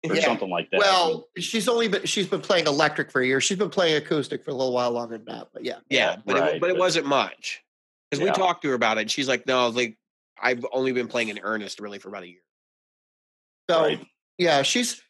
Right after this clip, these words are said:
Speaker 2: she's a genuinely sweet person.
Speaker 1: Hmm.
Speaker 2: Um, and,
Speaker 1: Yep,
Speaker 2: uh,
Speaker 1: I've,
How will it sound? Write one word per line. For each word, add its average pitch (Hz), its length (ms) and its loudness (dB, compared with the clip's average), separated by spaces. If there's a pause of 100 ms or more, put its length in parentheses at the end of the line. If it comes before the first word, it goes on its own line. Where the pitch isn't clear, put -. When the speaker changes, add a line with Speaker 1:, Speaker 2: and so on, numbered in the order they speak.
(140)
Speaker 2:
she's 285 240 2
a 285 60 2
genuinely 202 720 2
sweet 180 320 0
person. 143 520 0 (760)
Speaker 1:
Hmm. 143 160 2
Speaker 2:
Um, 131 240 -4 (640)
and, 139 220 0
Speaker 1:
Yep, 107 200 2
Speaker 2:
uh, 120 40 2 (520)
Speaker 1:
I've, - 100 -12